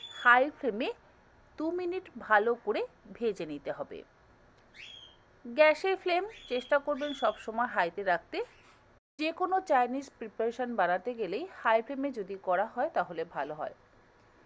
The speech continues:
এখানে আমি কোনো রকম পেঁয়াজ রসুনের ব্যবহার করিনি, যেহেতু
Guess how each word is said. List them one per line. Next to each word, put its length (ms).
এখানে 400
আমি 120
কোনো 220
রকম 240
পেঁয়াজ 320
রসুনের 420
ব্যবহার 320
করিনি, 280
যেহেতু 320